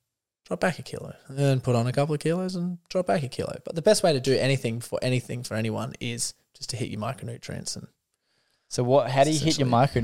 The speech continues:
Speaker 2: micronutrients?
Speaker 1: Well, you gotta figure out nutrient dense foods that you like.
Speaker 2: Yeah, that's a big thing, isn't it?
Speaker 1: And that's the, that's why I get people to track it through a thing, 'cause then they're like, "Oh," then they're forced to be in the position like, "What the hell do I eat?" And they're like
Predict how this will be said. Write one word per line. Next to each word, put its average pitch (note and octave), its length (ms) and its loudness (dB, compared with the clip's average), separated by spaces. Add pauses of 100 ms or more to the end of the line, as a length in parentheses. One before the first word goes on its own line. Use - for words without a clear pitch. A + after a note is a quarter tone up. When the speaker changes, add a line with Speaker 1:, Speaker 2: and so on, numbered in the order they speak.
(100)
Speaker 2:
micronutrients? - 460 -6
Speaker 1:
Well, C#3 140 2
you C3 100 2
gotta - 160 6
figure A#2 240 2
out A2+ 160 2
nutrient A2 340 -4
dense A2 220 -2
foods B2+ 300 -2
that - 160 -8
you A#2+ 240 -4
like. A2 320 -12 (280)
Speaker 2:
Yeah, A#2 260 4
that's A2 220 2
a C3 40 -8
big A2+ 200 -6
thing, - 180 -10
isn't A#2+ 200 -8
it? - 160 -12 (140)
Speaker 1:
And C#3 80 -6
that's C#3+ 140 2
the, C3+ 80 2 (120)
that's C3+ 180 4
why C3 120 4
I B2+ 40 4
get - 180 4
people A#2+ 180 2
to A2 60 -2
track - 360 0
it - 140 -6
through C3 140 -2
a A#2 40 0
thing, A#2 260 0
'cause A2+ 100 -4
then B2 120 0
they're A#2+ 80 0
like, A#2 180 -2
"Oh," C#3+ 320 6
then B2 100 -6
they're B2+ 120 0
forced D3+ 360 4
to C3 60 -4
be C3+ 80 4
in C3 60 2
the B2 60 0
position C3 280 2
like, A2+ 160 0 (500)
"What - 140 6
the A3+ 80 6
hell F#3+ 180 6
do G#3+ 100 4
I D#3 140 0
eat?" - 380 0 (320)
And E3+ 80 -4
they're E3+ 80 6
like D3 240 4